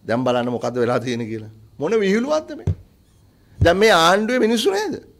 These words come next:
මේ ආණ්ඩුවේ සභාපතිලා නේද? මේ පොහට්ටුවේ වියත් මගේ කට්ටිය නේද? දැන් මේ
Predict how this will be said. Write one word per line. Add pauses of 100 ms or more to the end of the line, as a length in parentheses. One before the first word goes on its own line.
(440)
මේ
ආණ්ඩුවේ
සභාපතිලා
නේද? (840)
මේ
පොහට්ටුවේ
වියත්
මගේ
කට්ටිය
නේද? (1700)
දැන්
මේ